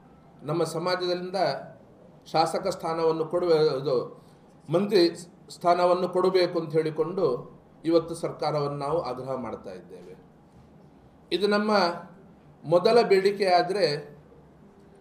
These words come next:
ಈ ಹಿಂದೆ ಅನೇಕ ವಿಚಾರಗಳನ್ನಿಟ್ಟುಕೊಂಡು ನಮ್ಮ ಸಂಘಟನೆ ಇಡೀ ರಾಜ್ಯದಾದ್ಯಂತ ಹೋರಾಟಗಳನ್ನು ಸಂಘಟನೆ ಮಾಡಿತ್ತು.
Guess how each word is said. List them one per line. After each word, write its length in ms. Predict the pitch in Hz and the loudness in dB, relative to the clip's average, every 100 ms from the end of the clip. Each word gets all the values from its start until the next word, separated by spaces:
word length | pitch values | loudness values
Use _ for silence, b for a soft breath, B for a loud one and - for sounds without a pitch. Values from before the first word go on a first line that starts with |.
| - | -2
ಈ 140 | 180 175 | 2 4
ಹಿಂದೆ 520 | 196 220 233 208 165 - - - - - - - - - - - | 4 4 4 6 4 0 -12 -20 -20 -20 -20 -20 -20 -20 -18 -8
ಅನೇಕ 340 | 170 208 233 226 | -2 0 2 2
ವಿಚಾರಗಳನ್ನಿಟ್ಟುಕೊಂಡು 1500 | 202 202 202 202 202 202 196 185 208 190 202 214 156 - - - - | 0 2 2 4 2 2 0 -4 -6 -6 -2 2 2 2 -6 -18 -6
ನಮ್ಮ 220 | 170 185 | -2 0
ಸಂಘಟನೆ 500 | 175 175 180 180 202 | -2 -2 -2 0 0
ಇಡೀ 160 | 185 185 | 2 4
ರಾಜ್ಯದಾದ್ಯಂತ 840 | 156 160 185 180 170 170 170 170 | 4 0 -2 -2 0 0 0 0
ಹೋರಾಟಗಳನ್ನು 800 | 175 143 160 170 165 156 160 165 | -2 0 0 -2 -2 -4 -4 -6
ಸಂಘಟನೆ 460 | 156 156 - 160 | -8 -6 -6 -6
ಮಾಡಿತ್ತು. 720 | 131 107 101 - 98 82 - | -10 -10 -12 -14 -16 -18 -20